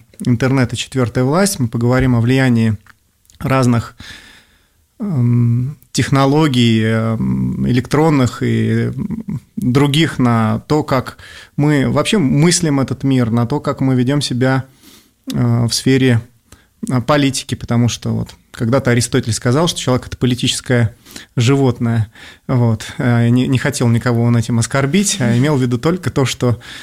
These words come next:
э, действительно нашу жизнь пропитывают некие социальные связи.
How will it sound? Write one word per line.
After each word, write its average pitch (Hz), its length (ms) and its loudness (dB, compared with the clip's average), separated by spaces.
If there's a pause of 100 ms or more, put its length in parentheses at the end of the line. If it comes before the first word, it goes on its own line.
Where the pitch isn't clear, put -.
(120)
э, 120 380 0
действительно 127 640 0
нашу 120 260 0
жизнь 156 200 2
пропитывают 120 600 0
некие 123 260 0
социальные 113 540 0
связи. 135 560 0